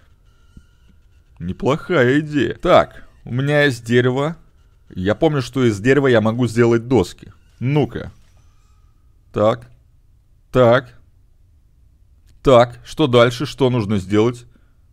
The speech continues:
Тук-тук. Тук-тук не работает.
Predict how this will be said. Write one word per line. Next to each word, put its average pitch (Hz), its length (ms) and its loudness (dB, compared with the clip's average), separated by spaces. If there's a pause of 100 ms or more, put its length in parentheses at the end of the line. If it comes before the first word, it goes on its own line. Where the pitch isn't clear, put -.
(1400)
Тук-тук. - 560 -8 (580)
Тук-тук 120 340 -10
не 95 100 -2
работает. 117 500 -4